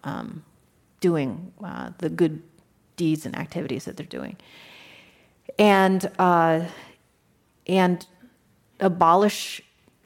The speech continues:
ice is really just a morphing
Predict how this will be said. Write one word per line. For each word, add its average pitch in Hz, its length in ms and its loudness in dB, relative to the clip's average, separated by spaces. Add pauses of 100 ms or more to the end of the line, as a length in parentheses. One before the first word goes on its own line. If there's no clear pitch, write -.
(120)
ice 180 580 2 (320)
is 180 240 6
really 202 420 4
just 170 380 0
a 165 40 -4
morphing 170 840 0